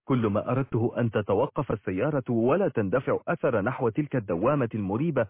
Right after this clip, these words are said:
ومخلوقاتها المفزعة، الذي يمكن أن أقسم على أنهم ليسوا من البشر بأي حال من الأحوال. ضغطت مكابح السيارة هذه المرة بدون توقف، وقد تصلبت يدي على عجلة قيادة، وفي لحظة خاطفة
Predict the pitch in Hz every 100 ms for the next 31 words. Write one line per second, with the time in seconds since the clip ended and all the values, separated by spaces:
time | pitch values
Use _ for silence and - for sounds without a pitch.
0 | - 113 120 - 107 - 156 165 113 107
1 | 107 156 131 120 98 - - 120 117 110
2 | 110 160 - 151 - 120 - 202 202 139
3 | 98 101 95 135 147 139 117 117 113 127
4 | 127 - 104 95 95 87 123 - 104 98
5 | - 165 143 95 - 113 92 90 123 110
6 | 76 - 113 101 98 - _ _ - 110
7 | 98 110 - 78 - 107 - 110 - 101
8 | 107 - 120 107 120 110 110 107 131 143
9 | - - 98 123 135 - 107 - - 127
10 | 104 120 - 120 - 98 110 143 107 101
11 | 98 135 104 107 101 131 135 113 104 -
12 | 113 85 98 - - 87 - 95 123 113
13 | 123 123 - 160 165 160 143 92